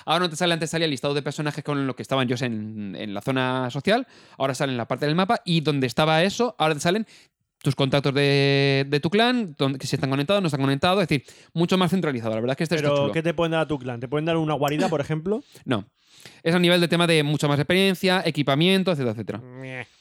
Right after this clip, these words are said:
Speaker 1: El tema, por ejemplo, para, eh, para el tema de, no sé si lo comento después, para el tema de las partidas, eh, guiadas, sí que es necesario el tema de clanes, que es que lo comento, me parece. Bueno,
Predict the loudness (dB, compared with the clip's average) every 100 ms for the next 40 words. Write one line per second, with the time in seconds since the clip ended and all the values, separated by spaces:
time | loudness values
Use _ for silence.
0 | _ -20 -2 0 2 2 0 -2 -2 0
1 | 0 0 0 0 0 0 -2 0 0 0
2 | -4 -4 -4 -2 -2 0 -2 0 0 0
3 | 0 -4 -2 0 0 2 2 2 0 -4
4 | -16 -20 _ -4 -4 0 -2 -2 -2 0
5 | 2 2 0 0 2 2 2 4 4 4
6 | 2 -2 -16 _ -6 0 2 4 4 4
7 | 2 2 0 -4 -6 -10 -10 -8 -2 0
8 | 0 -2 -6 -6 -8 -12 -18 _ -10 -10